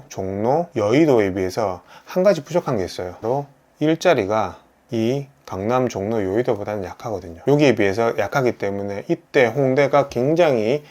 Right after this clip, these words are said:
큰 타격을 입었다라고 지금 이 매출액에서 지금 보이고요. 사실 이 홍대가 삼십팔 위 하는 상권은 절대 아니잖아요. 이제 이십사 년 기준으로 봤을 때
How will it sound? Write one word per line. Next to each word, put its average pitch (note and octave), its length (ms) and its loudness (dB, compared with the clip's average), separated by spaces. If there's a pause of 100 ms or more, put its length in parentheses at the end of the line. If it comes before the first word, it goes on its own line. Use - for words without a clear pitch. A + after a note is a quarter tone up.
(140)
큰 D3+ 220 -4
타격을 D#3 560 2
입었다라고 A#2+ 1160 0
지금 G#2 360 -2
이 A2 120 -2
매출액에서 G#2 640 0
지금 F2+ 240 -10
보이고요. F#2 480 -4 (220)
사실 E3+ 320 4
이 C#3+ 120 6 (460)
홍대가 E3+ 640 6 (120)
삼십팔 B3+ 520 0
위 A3 280 6
하는 D#3+ 260 2
상권은 D#3 320 0
절대 D3 240 0
아니잖아요. F#2+ 520 -2 (380)
이제 C3+ 180 6
이십사 G3+ 580 2
년 C#4+ 200 6
기준으로 F3+ 400 4
봤을 G#2 400 -2
때 G2 360 0